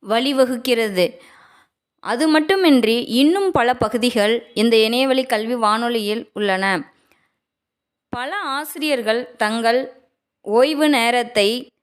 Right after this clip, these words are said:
செலவழித்து மாணவர்களின் முன்னேற்றத்திற்காக அரும்பாடுபட்டு வருகிறார்கள். அவர்களுக்கு அனைத்து ஆசிரியர்களின் சார்பாக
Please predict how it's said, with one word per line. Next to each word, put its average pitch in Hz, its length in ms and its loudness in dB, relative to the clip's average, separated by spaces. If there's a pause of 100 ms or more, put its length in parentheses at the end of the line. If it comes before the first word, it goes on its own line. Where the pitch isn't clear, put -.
(100)
செலவழித்து 254 840 2
மாணவர்களின் 247 760 0
முன்னேற்றத்திற்காக 220 1160 -2 (240)
அரும்பாடுபட்டு 233 840 0
வருகிறார்கள். 190 800 0 (280)
அவர்களுக்கு 233 800 0
அனைத்து 311 600 -2
ஆசிரியர்களின் 262 1000 0
சார்பாக 226 840 0